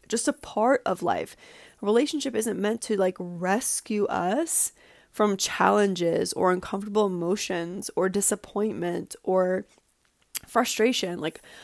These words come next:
a human frickin' being is not going to rescue you from those things. And so to expect that, "Okay, once I heal my relationship anxiety, I'm gonna feel in love all the time and I'm never gonna feel uncomfortable emotions," that's still a rescue fantasy.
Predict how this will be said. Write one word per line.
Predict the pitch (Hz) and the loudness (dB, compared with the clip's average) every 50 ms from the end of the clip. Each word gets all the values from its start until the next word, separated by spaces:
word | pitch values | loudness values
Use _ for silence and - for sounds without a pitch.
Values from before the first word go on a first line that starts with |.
| - - - - | -20 -20 -6 -2
a | - | -2
human | 240 - - 269 285 294 330 349 320 | -2 0 4 4 6 6 6 6 4
frickin' | - - 302 294 - 269 240 233 | 2 0 0 0 2 2 2 2
being | 196 226 202 180 170 165 170 226 262 277 | 2 2 4 4 4 4 4 2 0 0
is | - 226 220 - | 0 0 2 2
not | 233 247 254 233 - - | 4 2 2 2 0 0
going | 233 262 262 254 | 0 0 0 0
to | - - 277 247 | 0 0 0 0
rescue | 226 214 233 220 226 - - - - 262 | 0 -2 -4 -2 0 0 0 0 0 0
you | 247 233 214 190 | 2 2 0 0
from | - - 190 180 | -2 -2 -2 -2
those | 180 175 175 185 - | -2 -2 -2 -4 -4
things. | - - 240 262 - - - - - - - - - - - - - - - - - - - - - - - - | -2 -2 0 0 0 -2 -4 -8 -12 -10 -6 -4 -4 -4 -6 -8 -14 -20 -20 -20 -20 -20 -20 -20 -20 -20 -8 -2
And | - 226 226 220 - | 0 0 2 2 0
so | - - 233 220 214 208 208 208 214 214 | 0 2 4 4 4 4 4 4 2 0
to | - - - 226 - 214 | -2 0 0 2 2 0
expect | 214 - - - - - - - 240 269 285 262 233 214 208 214 - - - - - _ _ _ _ _ _ _ _ _ _ _ | 0 2 4 6 6 6 6 6 6 8 8 8 6 4 2 -2 -6 -8 -8 -8 -8 _ _ _ _ _ _ _ _ _ _ _
that, | - 220 214 202 196 - - - | 2 6 8 8 8 6 4 -2
"Okay, | 208 - 214 196 | -8 -6 -4 -2
once | 175 196 202 - | 0 0 0 0
I | 220 220 | -2 0
heal | 214 214 202 | 0 0 2
my | 202 | 2
relationship | 190 190 190 190 208 196 202 190 190 196 | 2 2 2 0 0 -2 -4 -6 -6 -6
anxiety, | 196 190 190 185 180 180 - | -4 -2 -2 0 0 0 0
I'm | 190 | 0
gonna | 202 196 196 | 0 0 0
feel | - - 208 - | 0 0 0 2
in | 165 180 175 165 | 2 0 0 0
love | 165 170 180 180 175 | 2 2 2 2 2
all | 180 - | 0 -2
the | - - | -2 -4
time | - - - - 170 175 | -6 -6 -6 -4 -4 -4
and | 175 | -4
I'm | 175 175 175 | -4 -4 -2
never | 170 175 180 196 196 | 0 0 0 2 2
gonna | 196 190 190 | 0 0 -2
feel | - - 180 180 170 | -2 0 0 0 2
uncomfortable | 165 175 180 - - - - 190 180 170 | 0 -2 -4 -8 -10 -10 -8 -6 -6 -4
emotions," | 175 190 214 - - - 185 175 175 170 - - - - - - - _ | -2 -2 -2 -2 -2 -2 -4 -4 -4 -4 -6 -8 -12 -18 -20 -20 -4 _
that's | - 240 277 - - | 4 6 6 6 4
still | - - 359 349 | 4 4 6 6
a | 302 233 | 6 4
rescue | 220 220 208 - - - 214 196 | 4 2 2 0 0 -2 -2 -2
fantasy. | - - - 165 165 - - - - - - - - 233 - | -2 -2 -4 -2 -2 0 2 2 2 0 -2 -4 -6 -10 -12